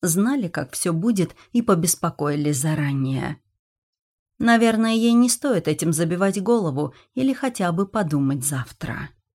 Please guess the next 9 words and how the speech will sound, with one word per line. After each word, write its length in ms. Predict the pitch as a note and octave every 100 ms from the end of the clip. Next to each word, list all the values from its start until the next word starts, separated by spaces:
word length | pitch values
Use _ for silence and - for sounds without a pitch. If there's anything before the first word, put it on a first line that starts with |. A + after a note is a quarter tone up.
| _ _ _ _ _ _ _ _ _ _ _ _ -
И 100 | A3+
снова 440 | - A#3 A#3 A#3
пустой 500 | A#3 A#3 - - D#3+
страх. 580 | C3+ - D3+ C3 A#2+ - _ _ _ _ _ -
Ира 260 | G3+ F3+
ощущала, 680 | F3 E3+ G3 - G#3+ G#3 F3
что 200 | E3 F#3
наступает 680 | F#3 F#3 - G3 G#3+ G#3+ C4
утро, 480 | A#3+ A#3 D#3 C#3